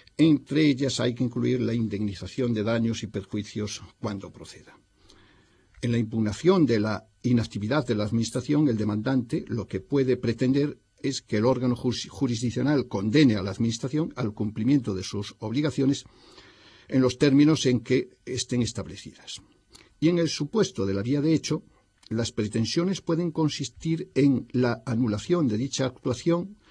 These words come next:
en el reconocimiento de una situación jurídica individualizada o en la ce-, cesación física de dicha actividad.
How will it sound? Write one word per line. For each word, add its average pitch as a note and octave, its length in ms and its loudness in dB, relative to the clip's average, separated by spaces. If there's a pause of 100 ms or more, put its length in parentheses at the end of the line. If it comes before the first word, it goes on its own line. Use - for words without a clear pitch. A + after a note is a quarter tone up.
(280)
en C3 180 4
el A#2+ 140 0
reconocimiento A#2+ 840 0
de A2+ 100 -2
una D3 180 2
situación A#2 520 -4
jurídica A#2+ 480 -2
individualizada G#2+ 960 -4 (680)
o - 300 6
en E3+ 180 2
la D#3+ 120 2
ce-, - 260 -6 (100)
cesación C#3+ 680 -4
física A#2+ 640 -6 (300)
de A#2+ 220 0
dicha B2 420 -4 (140)
actividad. - 540 -12